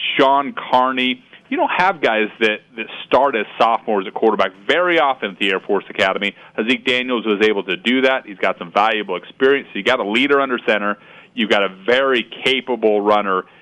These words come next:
in Brad Roberts, the, the Mountain West leader. And then you mentioned the offensive line. You know, that, that, that, uh, that line that gelled very much, that was on the Joe Moore, um, watch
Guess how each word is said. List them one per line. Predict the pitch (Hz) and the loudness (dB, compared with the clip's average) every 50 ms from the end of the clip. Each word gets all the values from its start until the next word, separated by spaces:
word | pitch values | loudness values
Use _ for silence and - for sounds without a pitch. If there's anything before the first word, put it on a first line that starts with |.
| - - | -20 -10
in | - 131 117 110 104 101 | -6 -4 -2 -2 -2 -2
Brad | 92 101 107 107 110 104 98 | 0 0 2 2 0 0 2
Roberts, | 98 95 95 95 92 98 98 95 - - - - | 2 2 2 2 0 -2 -4 -4 -6 -14 -8 -4
the, | 101 98 95 95 | -2 -2 0 -2
the | 101 98 | -2 0
Mountain | 101 101 110 113 107 | 0 0 0 0 0
West | 101 101 - - | -2 -2 -2 -2
leader. | 107 104 101 98 95 98 92 - _ _ _ | -2 0 0 0 0 0 -2 -2 _ _ _
And | - 120 | -6 -2
then | 113 113 113 | -2 -2 -2
you | 113 107 | -2 -2
mentioned | 113 123 127 - 123 101 | -2 -2 -2 -4 -4 -2
the | 104 | 0
offensive | 104 110 117 113 - 120 104 - - 92 | 0 0 0 0 -2 -4 -4 -4 -4 -2
line. | 95 98 110 123 123 107 95 92 _ _ - - - _ _ _ | 0 2 2 2 0 0 -4 -8 _ _ -20 -20 -20 _ _ _
You | - 104 98 | -6 -2 -2
know, | 98 98 | -2 -2
that, | 104 101 104 - _ _ _ _ - | -2 -4 -6 -8 _ _ _ _ -2
that, | 113 104 104 104 _ _ _ _ - - | -2 0 -2 -4 _ _ _ _ -6 -2
that, | 95 98 95 | -2 0 2
uh, | 98 95 95 101 104 | 2 2 0 0 -2
that | 107 101 92 | -2 -4 -2
line | 104 98 104 110 117 113 110 | 0 0 0 0 0 -2 -4
that | 104 95 101 | -6 -8 -8
gelled | 92 95 104 104 110 117 113 110 | -4 -2 0 0 0 0 0 0
very | 110 113 113 | 0 0 0
much, | 107 110 110 113 113 - - - - - - _ _ - | 0 0 0 -2 -2 -4 -12 -16 -18 -20 -20 _ _ -6
that | - 107 | -4 -4
was | 104 92 | -2 0
on | - 104 107 113 | 0 0 2 2
the | 113 107 | 0 -2
Joe | 104 98 113 110 113 117 113 | 0 0 2 2 4 2 2
Moore, | 107 110 107 107 110 113 117 120 120 - 123 | 0 0 0 2 4 4 4 2 2 0 0
um, | 123 110 110 107 107 107 107 113 117 - - - _ _ | 0 2 2 2 0 0 -2 -6 -10 -12 -16 -20 _ _
watch | - 104 110 117 120 | -2 0 2 2 0